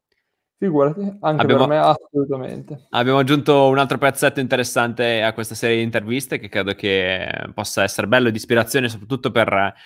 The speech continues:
Speaker 2: insomma, tutti quei giovani ragazzi che si stanno approcciando al video, ma non solo, anche alla fotografia, perché poi sono due mondi, come abbiamo visto, che si, come dire, in qualche modo intrecciano molto bene. E ti ringrazio per esserci stato davvero di cuore.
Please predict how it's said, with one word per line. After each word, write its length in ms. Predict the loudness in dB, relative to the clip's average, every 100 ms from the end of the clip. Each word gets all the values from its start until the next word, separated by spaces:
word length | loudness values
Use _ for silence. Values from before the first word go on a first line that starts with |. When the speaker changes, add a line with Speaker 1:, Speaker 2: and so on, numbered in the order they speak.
| -10
Speaker 2:
insomma, 260 | -4 -2
tutti 220 | -4 -4
quei 360 | 0 2 2 0
giovani 440 | 2 2 2 0
ragazzi 400 | 0 0 0 -2
che 80 | -8
si 80 | -6
stanno 240 | -6 -4
approcciando 480 | -4 -8 -4 -2 0
al 80 | 0
video, 240 | 2 2
ma 100 | 2
non 140 | 2 2
solo, 180 | 0 -2
anche 160 | 0
alla 80 | -2
fotografia, 480 | -2 -4 -4 -2 -2
perché 220 | -4 -6
poi 280 | 0 2 2 _ _
sono 240 | -6 0
due 100 | 0
mondi, 240 | 2 0 0
come 180 | -2
abbiamo 240 | 0 0 0
visto, 280 | -2 -4 -4
che 260 | 0 0 -2
si, 720 | -4 -4 -4 -6 -8 -10 -14
come 220 | _ -4
dire, 120 | 0 0
in 100 | 0
qualche 200 | -2 0
modo 180 | 2
intrecciano 480 | 2 2 0 0 0
molto 280 | 2 2 2
bene. 400 | 2 4 2 -2 -10 -20 -20 -18 -2
E 440 | 2 4 4 2 2
ti 80 |
ringrazio 420 | 2 4 2 2 2
per 120 | 2
esserci 300 | 2 -4 -6
stato 320 | 0 0 2
davvero 300 | 0 0 -2
di 100 | -2
cuore. 440 | -2 -2 -2 -6